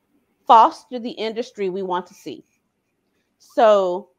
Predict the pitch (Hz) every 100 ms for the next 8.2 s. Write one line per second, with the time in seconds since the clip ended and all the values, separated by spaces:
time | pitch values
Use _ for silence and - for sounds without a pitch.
0 | _ _ _ 226 247 311 285 226 - 269
1 | 311 - 226 208 196 - 185 156 180 190
2 | 226 226 - - 233 208 202 208 185 180
3 | _ 175 160 160 _ _ _ 220 240 240
4 | 254 _ _ _ _ _ _ _ - 359
5 | - - 220 214 240 254 220 214 208 233
6 | 226 220 185 175 220 190 - 262 226 233
7 | 196 196 285 233 233 202 151 170 175 143
8 | - -